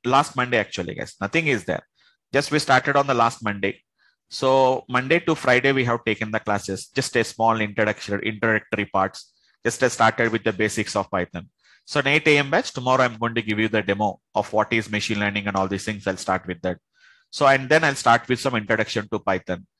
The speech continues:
So by just by two or three days, both will sync up. And then we are going to be starting our regular classes from Thursday's class like this. Okay, fine, guys. <clears throat> Uh, yes, recorded videos of demo lectures also, they will share you guys.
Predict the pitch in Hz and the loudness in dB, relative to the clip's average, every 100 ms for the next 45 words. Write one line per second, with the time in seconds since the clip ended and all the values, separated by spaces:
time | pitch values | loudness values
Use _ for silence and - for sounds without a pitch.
0 | _ _ - 139 135 139 147 151 151 143 | _ _ -4 0 4 4 4 4 4 4
1 | 139 127 123 - 131 180 214 117 120 - | 4 2 2 0 2 2 2 0 -2 0
2 | 117 - 107 151 - _ _ _ - 123 | -2 -2 0 0 0 _ _ _ -6 -4
3 | 117 190 285 135 117 110 104 113 - 104 | 0 0 0 0 2 2 0 -2 0 -2
4 | 98 208 202 123 101 104 107 95 90 87 | 0 0 0 0 0 0 0 -2 -4 -6
5 | - 196 123 92 78 71 71 - - - | -8 -4 -2 -2 -4 -12 -14 -16 -16 -20
6 | _ - - - _ _ _ _ _ _ | _ -18 -18 -20 _ _ _ _ _ _
7 | - - 254 _ _ _ _ - - _ | -10 -6 -8 _ _ _ _ -20 -20 _
8 | - _ _ _ _ _ - 80 - 50 | -20 _ _ _ _ _ -6 -6 -8 -12
9 | - - _ _ _ _ - - 143 120 | -12 -18 _ _ _ _ -12 -8 -10 -12
10 | - _ _ _ _ _ _ _ _ _ | -20 _ _ _ _ _ _ _ _ _
11 | _ _ - 127 - 220 - 147 156 143 | _ _ 0 0 2 -2 0 -2 2 2
12 | 143 127 127 127 135 123 113 117 120 113 | 2 0 0 0 0 -2 -2 0 0 0
13 | - 117 - 113 - 214 127 127 - 107 | -2 -4 0 -2 0 0 0 0 -2 -2
14 | 92 87 65 - - | -2 -4 -4 -8 -12